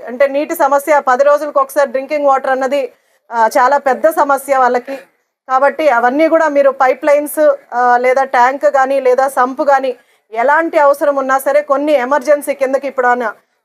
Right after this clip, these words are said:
కుదిరి చెప్పినట్టు ఎమర్జెన్సీ కింద పెట్టి కొ-, మ్, అవి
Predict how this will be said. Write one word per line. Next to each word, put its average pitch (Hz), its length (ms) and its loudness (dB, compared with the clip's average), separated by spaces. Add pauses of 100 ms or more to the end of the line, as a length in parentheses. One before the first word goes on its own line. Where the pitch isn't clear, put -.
కుదిరి 277 460 -2
చెప్పినట్టు 262 640 2
ఎమర్జెన్సీ 294 500 0
కింద 277 200 0
పెట్టి 269 460 -2 (280)
కొ-, 254 180 -6
మ్, 247 240 -4
అవి 226 300 2